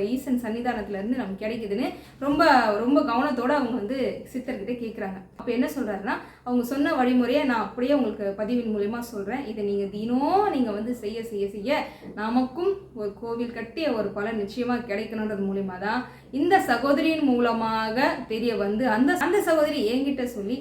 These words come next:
நான் இப்போ உங்க எல்லோருக்கும் சொல்றதுக்காக தான் இப்படி ஒரு வாய்ப்பை வந்து அங்க ஈசன் நமக்காக உருவாக்கி இருக்காரு அப்படின்னு தானங்க நினைச்சுக்கணும். எவ்வளவு பெரிய ஒரு பாக்கியம் இல்லையா இது? சரி, இப்ப நான் சொல்றேன், அதை அப்படியே நீங்க வந்து பாத்துக்கோங்க.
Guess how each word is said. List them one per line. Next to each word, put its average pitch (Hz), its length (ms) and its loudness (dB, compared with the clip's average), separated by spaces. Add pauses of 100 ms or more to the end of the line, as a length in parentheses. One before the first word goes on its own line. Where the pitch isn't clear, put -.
நான் 262 340 2
இப்போ 254 240 0
உங்க 226 180 2
எல்லோருக்கும் 294 720 2
சொல்றதுக்காக 202 480 -2
தான் 202 220 -2 (260)
இப்படி 349 420 -4
ஒரு 262 240 4
வாய்ப்பை 214 420 2
வந்து 202 340 4
அங்க 226 180 2
ஈசன் 233 360 -2
நமக்காக 208 360 -2
உருவாக்கி 208 380 0
இருக்காரு 196 440 -2
அப்படின்னு 202 340 -2
தானங்க 247 240 2
நினைச்சுக்கணும். 202 600 -4 (280)
எவ்வளவு 277 320 6
பெரிய 220 200 0
ஒரு 202 180 -2
பாக்கியம் 214 400 -2
இல்லையா 196 240 -4
இது? 226 200 -6 (280)
சரி, 220 180 -4
இப்ப 214 160 -6
நான் 208 140 -4
சொல்றேன், 233 540 0
அதை 208 200 -6
அப்படியே 254 320 -4
நீங்க 208 180 0
வந்து 196 180 -6
பாத்துக்கோங்க. 190 500 -8